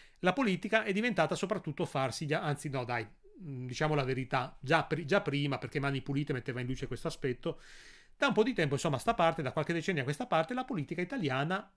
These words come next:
e non soltanto in Italia, è diventata farsi gli affari propri.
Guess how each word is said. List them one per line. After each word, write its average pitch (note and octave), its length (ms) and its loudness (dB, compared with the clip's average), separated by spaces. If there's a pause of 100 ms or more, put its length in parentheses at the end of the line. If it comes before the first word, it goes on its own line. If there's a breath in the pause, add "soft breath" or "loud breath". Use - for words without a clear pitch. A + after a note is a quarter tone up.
(100)
e D#3 100 -4
non B2+ 120 -2
soltanto C3+ 320 -4
in G#3 60 -2
Italia, D3+ 360 0
è G#3+ 100 -4
diventata G3 440 0
farsi C#3+ 300 -4
gli - 20 0
affari A#2 280 -6
propri. G#2+ 400 -12